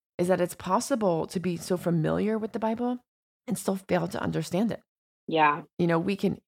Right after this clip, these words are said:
Speaker 1: hear scriptures and feel like, "Oh, yeah, I know that." But, but to truly take it in, and that's part of, of being that, um, critical thinker, cognitively understanding,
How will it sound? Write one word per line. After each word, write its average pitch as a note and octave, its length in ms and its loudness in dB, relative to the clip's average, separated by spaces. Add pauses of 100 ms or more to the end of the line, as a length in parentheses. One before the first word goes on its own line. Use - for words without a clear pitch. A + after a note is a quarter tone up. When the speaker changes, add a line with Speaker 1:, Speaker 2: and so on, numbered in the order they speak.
Speaker 1:
hear G3+ 120 2
scriptures D#3 500 -2
and D#3 100 -6
feel D#3 120 0
like, - 260 -4
"Oh, C#4+ 80 -4
yeah, A#3 260 -2
I E3 120 0
know F#3 200 0
that." D3 280 -2 (380)
But, - 180 4 (220)
but - 160 -2
to - 140 -10
truly G3+ 720 -2
take F3+ 340 -4
it F3 160 0
in, D#3+ 400 0 (260)
and F3 120 0
that's G3 280 -4
part F3 340 -2
of, D#3 300 0 (120)
of F#2 140 -6 (260)
being D#3+ 280 2
that, - 200 -4 (140)
um, - 300 -6 (180)
critical G3 280 -2
thinker, E3+ 520 2 (320)
cognitively E3+ 1000 0
understanding, E3 960 0